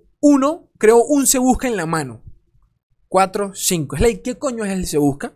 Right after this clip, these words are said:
¿Ok? ¿Qué coño es el Se Busca? Lo, lo, lo relevante de esta carta es que a nivel de stats,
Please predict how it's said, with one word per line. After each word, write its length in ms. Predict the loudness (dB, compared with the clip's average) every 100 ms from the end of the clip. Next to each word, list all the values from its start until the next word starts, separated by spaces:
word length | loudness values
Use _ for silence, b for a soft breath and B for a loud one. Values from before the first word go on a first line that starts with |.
| _
¿Ok? 160 | -12 -10 -6
¿Qué 160 | -6 -4
coño 240 | -6 -6
es 40 | -6
el 20 |
Se 80 | -4
Busca? 260 | -4 -6 B B B B B
Lo, 240 | 0 2
lo, 400 | 4 6 6 4
lo 160 | 2 2
relevante 440 | 4 2 0 0
de 40 | -2
esta 160 | -2
carta 260 | -2 -2 -4
es 60 |
que 60 | -6
a 40 |
nivel 200 | -4 -2
de 80 | -4
stats, 360 | -2 -2 -2